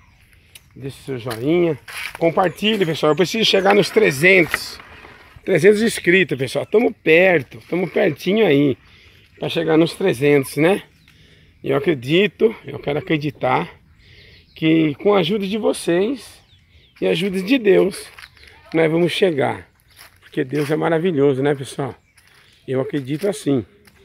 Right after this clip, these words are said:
que tudo aquilo que a gente coloca na mão de Deus, Deus, ele vem e faz, porque ele conhece o meu, o seu coração. Graças a Deus. A Bíblia diz que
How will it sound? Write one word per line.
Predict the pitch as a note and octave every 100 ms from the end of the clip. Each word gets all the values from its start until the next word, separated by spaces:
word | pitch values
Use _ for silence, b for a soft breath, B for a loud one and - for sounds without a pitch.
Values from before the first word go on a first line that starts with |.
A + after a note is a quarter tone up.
| b b _
que |
tudo | B2+ D3 D#3+
aquilo | - F3+ D#3
que | D3+
a |
gente | D3+ D3+
coloca | - C3+ D3 E3
na | C#3+
mão | D#3 D#3+
de | D#3
Deus, | A#2+ C3+ D#3 G3+ - b b b b _ -
Deus, | C3 C#3 E3 E3
ele | E3+ D3+
vem | A#2+ D#3 G#3
e |
faz, | - - D#3 D#3+ C3+ - -
porque | C3 -
ele | C#3+ C#3+ C#3+
conhece | C3 C3+ C#3 B2+
o |
meu, | C3 C3+
o | B2+
seu | - C3+
coração. | - D#3+ F#3+ - C3+ A#2 - _ B B B B
Graças | B2 C3 C3 D#3+ D3+
a |
Deus. | D3+ C3 C3 A2 - - _ B B B B B B B -
A |
Bíblia | B2 C#3+ E3 D#3
diz | C3 E3 G3 F3+
que | - E3+ D3+ G#2